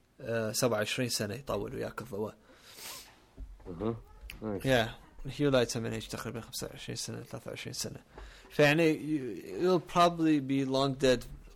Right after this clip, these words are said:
Speaker 1: قبل ما هم يموتون.
Speaker 2: <laughs>
Speaker 1: مو لهالدرجة يعني، بس إذا واحد، إذا ما، ما يهتم بصحته. <laughs>
Speaker 2: لا، أنت تعرف شنو؟ يمكن مودة الأضوية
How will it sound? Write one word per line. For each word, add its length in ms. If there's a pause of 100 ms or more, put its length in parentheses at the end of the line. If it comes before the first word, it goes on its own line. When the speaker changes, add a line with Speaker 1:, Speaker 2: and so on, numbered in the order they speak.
Speaker 1:
قبل 200
ما 100
هم 200
يموتون. 420
Speaker 2:
<laughs> 1800
Speaker 1:
مو 260
لهالدرجة 500
يعني، 220
بس 200
إذا 100
واحد، 420 (280)
إذا 180
ما، 160
ما 100
يهتم 280
بصحته. 460 (680)
<laughs> 680
Speaker 2:
لا، 460
أنت 160
تعرف 240
شنو؟ 340
يمكن 380
مودة 340
الأضوية 720